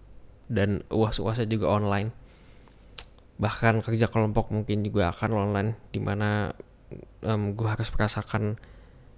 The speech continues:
eh, perbedaan lima jam, eh, lebih cepat daripada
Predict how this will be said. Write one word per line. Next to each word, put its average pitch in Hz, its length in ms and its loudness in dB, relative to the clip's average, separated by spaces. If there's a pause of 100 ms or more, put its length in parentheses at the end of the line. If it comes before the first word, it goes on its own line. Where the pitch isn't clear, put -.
(340)
eh, 113 160 2
perbedaan 107 560 2
lima 104 240 -2
jam, 101 400 -4 (960)
eh, 101 640 -2
lebih 120 260 0
cepat - 300 -4
daripada 104 560 0